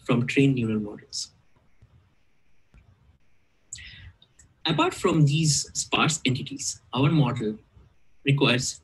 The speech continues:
no other parameters and does not require any, any training. The similarity is,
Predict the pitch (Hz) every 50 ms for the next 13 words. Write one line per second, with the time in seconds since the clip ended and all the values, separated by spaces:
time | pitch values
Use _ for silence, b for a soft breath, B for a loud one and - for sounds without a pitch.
0 | _ - 156 208 254 233 170 147 139 - 110 107 107 - - - - - - -
1 | - - - - - _ _ _ _ _ - 127 127 127 135 127 127 135 139 135
2 | 139 139 - - - 107 107 104 - - 127 123 131 131 127 - - - _ -
3 | 139 131 120 113 - - 107 101 - - - - _ _ _ _ _ _ _ _
4 | _ _ _ _ - - - _ _ _ B B B B B B B B _ _
5 | _ _ _ _ _ _ _ _ _ _ - 135 135 - - 165 175 175 175 185
6 | 185 175 196 185 - - - 135 135 - - - - -